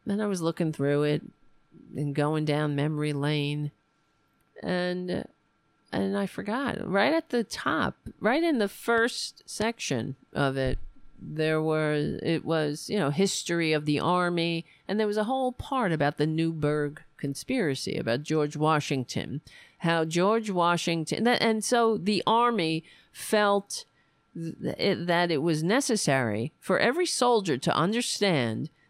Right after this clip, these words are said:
that the United States has, um, you know, is different because unlike democratic republics that have failed throughout, well, republics throughout history, we,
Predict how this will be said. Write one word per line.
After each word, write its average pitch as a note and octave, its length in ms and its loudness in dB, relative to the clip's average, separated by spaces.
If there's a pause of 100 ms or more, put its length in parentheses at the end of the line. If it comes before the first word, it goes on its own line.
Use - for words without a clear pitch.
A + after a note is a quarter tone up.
that E3 400 0
the D#3 80 2
United D#3+ 560 2
States - 760 0 (240)
has, E3+ 760 2
um, D3 640 0 (240)
you F3+ 140 0
know, G#2+ 140 0
is E3+ 160 2
different D#3 800 -2 (640)
because F#3 1080 -2 (420)
unlike G3 840 0 (540)
democratic F3+ 640 0
republics F3+ 640 -2
that E3+ 140 0
have E3+ 140 -2
failed F#3+ 720 0
throughout, D3 400 0
well, G#2+ 260 -2
republics - 760 -4
throughout C3+ 280 2
history, C3 580 -2 (800)
we, A#3 640 -2